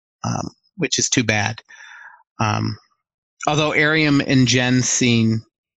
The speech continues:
uh, where she explains why she's called Ariam, um, and I'll leave that spoiler for people. Uh, uh, well, we, we're in a spoiler episode, but,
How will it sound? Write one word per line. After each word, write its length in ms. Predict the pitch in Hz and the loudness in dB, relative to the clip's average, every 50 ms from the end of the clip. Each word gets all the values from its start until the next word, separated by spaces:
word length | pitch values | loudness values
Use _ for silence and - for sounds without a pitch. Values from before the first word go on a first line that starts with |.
| _ - | _ -6
uh, 360 | 113 110 110 107 104 - 113 113 - _ _ _ _ _ _ _ _ _ _ - | -4 -2 -2 -2 -2 -4 -6 -6 -10 _ _ _ _ _ _ _ _ _ _ -6
where 380 | 113 117 117 113 113 110 - - _ - | -2 0 0 0 0 -2 -4 -6 _ -4
she 240 | - - - 131 | -4 0 0 0
explains 760 | 120 - - - - 135 123 120 117 117 117 113 113 - - - | 0 0 -2 -2 0 0 0 2 2 4 2 2 2 0 -2 -4
why 320 | - 123 117 113 113 117 | -2 -2 0 0 0 0
she's 260 | 113 - - 123 - | 0 0 0 0 0
called 280 | - - 123 113 113 117 | 0 0 -2 0 0 2
Ariam, 440 | 117 120 120 113 107 107 110 117 113 - _ - - - - - - - - - - - - - _ _ _ - | 2 2 2 2 0 0 0 -2 -4 -6 _ -14 -14 -14 -14 -14 -16 -18 -18 -18 -18 -20 -20 -20 _ _ _ -2
um, 540 | 120 110 110 107 104 104 104 104 110 107 - _ _ _ | -2 0 0 0 0 0 0 0 0 -2 -6 _ _ _
and 140 | - 123 120 | 0 0 2
I'll 120 | 113 113 | 2 2
leave 260 | 113 127 127 120 113 113 | 2 2 0 2 0 0
that 240 | 117 110 107 - - _ _ _ _ _ - | 0 0 -2 -2 -6 _ _ _ _ _ -4
spoiler 500 | - - - - 139 131 123 117 117 110 | -4 -2 -2 0 0 0 0 0 0 0
for 180 | - - 120 110 | 0 0 -2 0
people. 460 | - - 120 117 - 117 107 104 107 - - - _ _ 220 - _ | 2 2 2 2 2 0 0 0 -2 -4 -8 -14 _ _ -20 -10 _
Uh, 360 | - 117 113 110 110 107 113 113 120 - - - - 135 - _ _ _ - - | -2 0 2 2 2 2 0 -2 -4 -10 -16 -16 -16 -16 -16 _ _ _ -10 -6
uh, 120 | - - 117 131 - 104 | -6 -6 -6 -8 -6 -4
well, 280 | 127 131 123 120 120 117 | -2 0 0 0 0 0
we, 120 | 127 123 | 0 0
we're 280 | 110 120 135 113 147 143 | 0 0 -2 0 0 0
in 80 | 139 | 0
a 60 | 135 123 | 0 0
spoiler 480 | - - - 147 143 139 127 120 117 | -2 -2 0 0 0 2 2 2 2
episode, 520 | 113 110 107 - 95 - - 110 110 110 104 - | 0 0 -2 -4 -4 -2 -2 0 0 -2 -2 -2
but, 160 | - 110 113 | -2 -2 -2